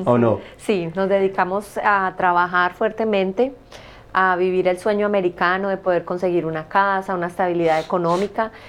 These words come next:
Speaker 2: Y así pasaron eventualmente once años de nuestra vida, trabajando y luchando de día y de noche por, por mantener una, una, una vida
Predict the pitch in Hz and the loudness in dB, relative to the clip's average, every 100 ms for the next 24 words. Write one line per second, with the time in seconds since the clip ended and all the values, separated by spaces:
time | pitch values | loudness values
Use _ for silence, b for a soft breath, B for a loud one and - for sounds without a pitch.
0 | B - 220 214 220 226 226 269 240 240 | B -2 2 2 2 0 0 2 2 2
1 | 240 254 262 - - - - - 220 196 | 0 -2 -12 -20 -20 -20 -12 0 2 2
2 | 190 190 196 202 226 220 214 214 202 214 | 2 2 0 -2 -2 0 2 2 0 0
3 | 202 196 208 208 185 175 170 170 165 165 | 0 -2 -2 -2 -2 -2 -2 0 2 0
4 | 196 208 B B B B 202 196 180 180 | 0 -4 B B B B 2 4 4 2
5 | 185 180 185 208 202 190 - 175 175 180 | 0 2 2 2 2 -2 0 0 0 2
6 | 196 202 196 190 180 180 175 180 202 196 | 4 4 2 2 2 4 2 2 0 0
7 | 180 180 240 233 - - 233 208 196 - | -2 -2 -4 -4 -14 0 4 4 2 0
8 | 208 196 190 196 190 180 196 220 220 220 | 0 2 0 0 2 2 0 -2 0 0
9 | 220 208 208 - - - - 208 202 202 | -2 -6 -12 -20 -20 -20 -10 -2 0 0
10 | 208 214 208 233 220 226 | 0 0 2 2 2 0